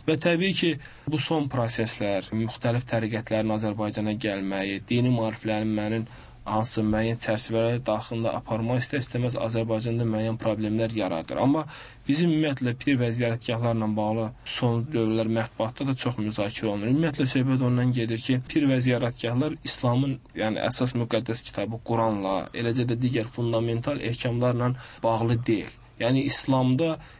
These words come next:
pir və ziyarətgahlardan nə isə istəmək, tələb eləmək İslama zidd hesab olunur. Yəni onlardan. O bir növ Allaha şərik qoşmaq hesab olunur. Yəni insan istədiyini Allahdan istəməlidir. Və o qəbirlərin müəyyən mənada gedib baş çəkilməyi, ziyarət eləməyi orada bir problem yoxdur.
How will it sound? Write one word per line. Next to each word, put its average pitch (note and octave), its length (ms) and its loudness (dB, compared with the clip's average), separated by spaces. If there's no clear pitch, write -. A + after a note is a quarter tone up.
pir C3+ 240 2
və B2 140 4
ziyarətgahlardan A2 920 0
nə A2 180 4
isə A2 240 -2
istəmək, G#2 580 -2
tələb A2+ 360 0
eləmək A2 340 0
İslama A2+ 380 0
zidd A#2 240 -4
hesab F2 280 -4
olunur. F2+ 260 -2
Yəni B2+ 180 4
onlardan. A2+ 600 0
O E3 200 2
bir D#3 200 2
növ C#3+ 220 2
Allaha B2 300 2
şərik A2+ 320 -2
qoşmaq G#2 400 -4
hesab E2 280 -4
olunur. G2 220 -2
Yəni D3 240 4
insan D3 360 0
istədiyini B2+ 500 2
Allahdan A#2 580 -2
istəməlidir. C2 720 -8
Və - 140 2
o D#3 200 2
qəbirlərin C3+ 800 2
müəyyən A#2 400 0
mənada A2 440 2
gedib A2+ 400 0
baş A2 260 -2
çəkilməyi, G2+ 640 -2
ziyarət A2+ 520 0
eləməyi A2+ 440 2
orada A#2 320 0
bir A#2+ 140 -6
problem A#2+ 420 0
yoxdur. - 460 -2